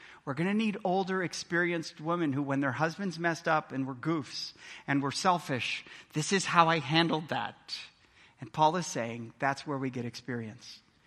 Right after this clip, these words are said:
So these older people who are experienced, building into a younger group who are go-, growing up in godly understanding,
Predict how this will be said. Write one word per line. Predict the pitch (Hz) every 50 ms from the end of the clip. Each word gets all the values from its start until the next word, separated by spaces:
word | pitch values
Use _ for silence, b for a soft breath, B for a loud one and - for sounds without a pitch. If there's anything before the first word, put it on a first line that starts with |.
| B B B B
So | B - 185
these | 175 175 170 160 - -
older | 208 226 254 240 285 294
people | 269 - 226 220 208 - 208 185
who | 180 202 196
are | 190 175 165
experienced, | 151 - - - - 233 240 247 220 170 135 131 135 - - - B B B B B B _ _
building | - 208 226 214 208 208 214 214
into | 247 262 262 208 - 226 208
a | 190
younger | 175 160 196 214 262 277 269 254 226
group | 170 170 165 165 -
who | - 180
are | 175 160
go-, | 143 151 170 170 170 180
growing | 165 170 175 185 175 175 165 170 - - -
up | 240 277 220 139 - - - - - B B B B B B
in | 180 180 185
godly | 170 180 180 185 170 180 180 175
understanding, | 170 175 160 160 151 - - 196 190 190 170 135 117 120 120